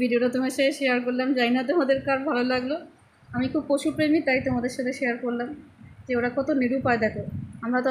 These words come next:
বাচ্চাদেরকে, উম, বৃষ্টি হলে ছাতা ফাতা মাথায় দিয়ে দিতে পারি, আর তারপর রেইনকোট দিয়ে দিতে পারি সঙ্গে, কিন্তু ওরা কিচ্ছু পারে না। আমার হাতটা খুব কাঁপছে,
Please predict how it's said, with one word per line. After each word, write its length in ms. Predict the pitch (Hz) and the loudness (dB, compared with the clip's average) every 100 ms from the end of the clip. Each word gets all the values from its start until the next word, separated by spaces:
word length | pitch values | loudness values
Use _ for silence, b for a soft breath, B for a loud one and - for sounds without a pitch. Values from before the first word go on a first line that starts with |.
| 254 | 0
বাচ্চাদেরকে, 600 | 240 254 247 247 247 269 262 - | 0 0 0 0 -2 0 0 -2
উম, 260 | 247 240 226 220 | -6 -4 -4 -4
বৃষ্টি 240 | 240 233 262 | -6 -4 0
হলে 120 | 262 247 | 0 0
ছাতা 180 | 254 214 247 | -2 -2 0
ফাতা 160 | 254 240 | 0 0
মাথায় 200 | 220 240 | 0 0
দিয়ে 120 | 226 220 | 0 -2
দিতে 140 | 220 220 | 0 0
পারি, 160 | 214 240 - - - - - 226 | 0 -2 -6 -16 -20 -20 -10 -8
আর 60 | - | 0
তারপর 220 | 220 240 233 | 0 2 4
রেইনকোট 340 | 240 240 277 254 | 4 4 0 0
দিয়ে 120 | 254 247 | 2 2
দিতে 140 | 247 240 | 2 0
পারি 120 | 233 226 | 0 0
সঙ্গে, 220 | 226 220 220 | -2 0 -2
কিন্তু 160 | 269 269 | -2 -2
ওরা 100 | 262 262 | -2 -4
কিচ্ছু 200 | 254 - 254 | -8 -8 -4
পারে 160 | 202 185 | -2 -2
না। 40 | 180 | -4
আমার 120 | 202 202 | -6 -6
হাতটা 240 | 190 - 269 | -8 -8 -8
খুব 100 | 285 269 | -8 -8
কাঁপছে, 360 | 208 190 - 220 | -8 -8 -10 -14